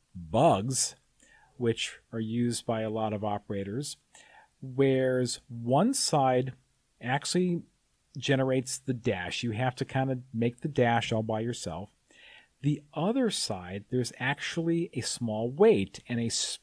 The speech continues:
piece of spring metal. And this spring metal will actually kinda bounce because of the weight, and it bounces and it makes the dots. So you,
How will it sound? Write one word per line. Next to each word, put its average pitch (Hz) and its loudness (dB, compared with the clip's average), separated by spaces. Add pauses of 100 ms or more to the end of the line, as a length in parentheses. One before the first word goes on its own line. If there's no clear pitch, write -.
(120)
piece - -2
of 143 -4
spring 127 0
metal. 180 4 (720)
And 143 0
this 185 2 (180)
spring 185 2
metal 135 4
will 127 0
actually 139 2 (600)
kinda 185 2
bounce 165 2
because 131 2
of 131 -2
the 143 4
weight, 156 6
and 117 -2
it 110 -8
bounces 180 0
and 120 0
it 110 -4
makes 107 -6
the 151 -2
dots. 160 2
So 139 6
you, 139 6